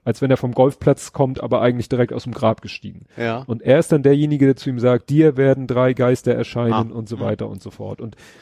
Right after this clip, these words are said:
Speaker 1: wie gesagt, dann erscheinen ihm diese drei Geister und das alles immer parallel dazu, dass in diesem Fernsehsender halt diese Show erst geplant, geprobt und später dann auch gesendet wird.
Speaker 2: Mhm.
Speaker 1: Ja. Und deswegen heißt der Film im Original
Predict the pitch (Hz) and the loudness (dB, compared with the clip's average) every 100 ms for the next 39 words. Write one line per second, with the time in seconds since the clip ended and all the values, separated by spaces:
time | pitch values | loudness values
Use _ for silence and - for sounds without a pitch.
0 | _ _ - 131 123 113 127 113 107 139 | _ _ -2 2 4 2 0 -4 2 2
1 | 175 156 156 143 143 139 139 139 139 117 | 2 0 -2 0 2 2 2 2 0 -4
2 | 117 131 151 - 139 135 131 123 120 123 | -2 0 0 0 -2 -2 0 0 2 4
3 | 151 143 131 - 135 123 131 120 117 110 | 4 4 0 -4 -6 -6 -6 -10 -10 -4
4 | 123 135 131 123 127 127 123 120 113 113 | -2 0 0 0 2 4 4 4 2 -2
5 | 113 - 131 139 123 120 - 110 127 131 | -6 -4 -2 0 0 -2 -2 -4 2 4
6 | 143 - 107 123 131 - - 113 - - | 4 0 -2 0 0 -2 -10 -12 -12 -2
7 | 117 120 110 107 107 - 113 110 104 101 | 2 2 2 -2 -4 -2 2 2 2 -2
8 | - - - _ 113 117 175 _ _ _ | -10 -16 -18 _ -12 -10 -12 _ _ _
9 | _ _ _ _ _ _ _ _ _ _ | _ _ _ _ _ _ _ _ _ _
10 | _ _ _ _ - - - - - _ | _ _ _ _ -16 -4 -2 -2 -6 _
11 | _ _ _ - - _ _ _ _ _ | _ _ _ -20 -20 _ _ _ _ _
12 | _ 123 127 139 113 120 123 135 127 120 | _ 0 0 2 2 2 0 0 -2 -2
13 | 123 113 117 117 | -4 -2 0 0